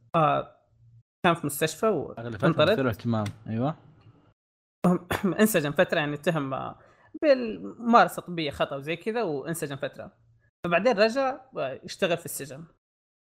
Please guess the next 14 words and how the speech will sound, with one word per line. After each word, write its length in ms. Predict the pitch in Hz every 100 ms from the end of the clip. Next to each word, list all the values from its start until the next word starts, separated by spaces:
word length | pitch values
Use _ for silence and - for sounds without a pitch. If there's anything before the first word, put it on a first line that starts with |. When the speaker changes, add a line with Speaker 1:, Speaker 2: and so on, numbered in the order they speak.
| _ -
Speaker 1:
ليش 80 | 190
اشتغل 240 | 165 196
في 120 | 165 -
السجن؟ 340 | 202 156 - 156
قاعد 120 | 151
يحاول 220 | - 160
يكون 280 | 151 170 147
علاقات 440 | 139 143 170 160
عشان 400 | 135 - 151 139 - _ _ _ _ _ _ _ _ -
يحاول 180 | 160 143
بيشوف 280 | 139 - 147
مين 140 | 151
اللي 400 | 135 123 107 107 _
السبب 440 | - - 139 127